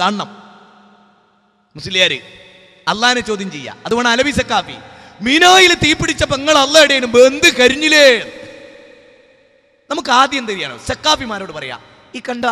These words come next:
ആകാശം കണ്ടവനെ സക്കാഫി, ഇതാ ഭൂമി, ഇതൊക്കെ ഉണ്ടാക്കി പടച്ചോനാ, അറിയോ? കേട്ടിട്ടില്ലല്ലേ? പഠിപ്പിച്ചു തരാം. അള്ളാഹിനെ ആദ്യം പഠിക്ക്.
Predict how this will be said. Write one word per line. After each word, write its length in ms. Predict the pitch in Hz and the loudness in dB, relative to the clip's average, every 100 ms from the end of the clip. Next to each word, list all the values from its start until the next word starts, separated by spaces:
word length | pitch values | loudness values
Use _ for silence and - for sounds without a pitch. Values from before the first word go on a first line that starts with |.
| 214 | -2
ആകാശം 280 | 240 226 208 | -4 -8 -10
കണ്ടവനെ 320 | 196 202 220 196 | -8 -8 -8 -12
സക്കാഫി, 300 | 190 220 233 285 _ | -10 -10 -10 -18 _
ഇതാ 100 | 196 240 185 | -16 -14 -10
ഭൂമി, 180 | 196 240 _ _ | -12 -12 _ _
ഇതൊക്കെ 240 | 269 277 247 | -16 -12 -12
ഉണ്ടാക്കി 280 | 170 160 170 - | -10 -10 -12 -14
പടച്ചോനാ, 380 | 131 - 127 98 _ - | -14 -14 -18 -20 _ -10
അറിയോ? 220 | 233 247 123 - - | -6 -6 -8 -16 -20
കേട്ടിട്ടില്ലല്ലേ? 500 | 175 190 175 131 127 | -20 -20 -16 -16 -14
പഠിപ്പിച്ചു 260 | 143 147 120 | -16 -16 -18
തരാം. 140 | 98 - - | -20 -20 -10
അള്ളാഹിനെ 280 | 208 240 202 175 | -4 -2 -2 -4
ആദ്യം 200 | 160 135 | -8 -6
പഠിക്ക്. 280 | 127 - | -8 -8